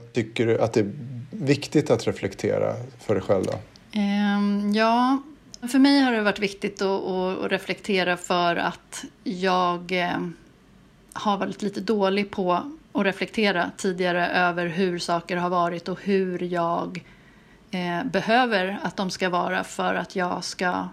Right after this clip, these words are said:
Speaker 2: eh, dels må bra som person och dels, eh, komma framåt i min utveckling och,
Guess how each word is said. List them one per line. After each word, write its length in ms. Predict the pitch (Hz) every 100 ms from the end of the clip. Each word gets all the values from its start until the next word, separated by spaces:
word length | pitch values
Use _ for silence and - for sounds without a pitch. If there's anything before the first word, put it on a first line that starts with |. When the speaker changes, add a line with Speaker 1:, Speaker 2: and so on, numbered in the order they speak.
| - - -
Speaker 2:
eh, 340 | 190 175 -
dels 540 | 180 190 196 202 - -
må 140 | 202
bra 420 | 175 175 185 294 -
som 340 | - 190 180
person 480 | 190 185 196 202 202
och 160 | 190
dels, 600 | 175 190 185 175 175 - - - - -
eh, 360 | 202 185 180 185
komma 240 | - 180
framåt 480 | 160 196 226 220 190
i 100 | 196
min 200 | 185 185
utveckling 840 | - 180 - 190 - 185 180 180 185
och, 420 | 190 - -